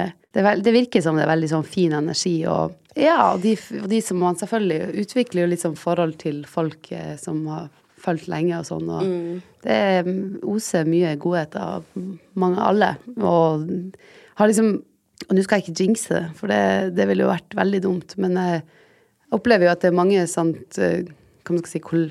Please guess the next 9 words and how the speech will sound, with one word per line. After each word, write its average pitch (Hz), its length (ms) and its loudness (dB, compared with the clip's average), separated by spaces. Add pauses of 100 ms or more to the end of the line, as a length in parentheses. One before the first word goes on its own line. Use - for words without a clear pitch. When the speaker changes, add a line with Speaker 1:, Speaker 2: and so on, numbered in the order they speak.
(140)
Speaker 1:
kollegaer, 160 500 -4
artistkollegaer, - 760 -4
eller, 160 180 2
ja, 165 140 4 (560)
andre 202 260 6
artister 170 500 2
som, 160 360 2 (100)
som 156 480 0
kanskje 165 300 -2